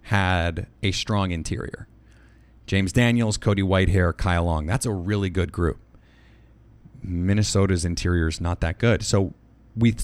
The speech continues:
we did see interior pressure looks, but what Mike Pettine did against Chicago was try and find ways to game on the inside. So he used twists and stunts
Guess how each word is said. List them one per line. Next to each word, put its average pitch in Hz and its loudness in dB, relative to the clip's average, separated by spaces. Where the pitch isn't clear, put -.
we 123 2
did 147 4
see 131 2
interior 117 2
pressure 101 0
looks, 80 -4
but 110 -4
what 107 -2
Mike 107 -2
Pettine 110 -2
did 110 2
against 98 -4
Chicago 139 -2
was 107 0
try 151 0
and 160 0
find 131 0
ways 92 0
to 101 4
game 151 4
on 104 4
the 92 2
inside. 78 -2
So 98 0
he 95 0
used 95 -2
twists - 0
and 95 -6
stunts - -2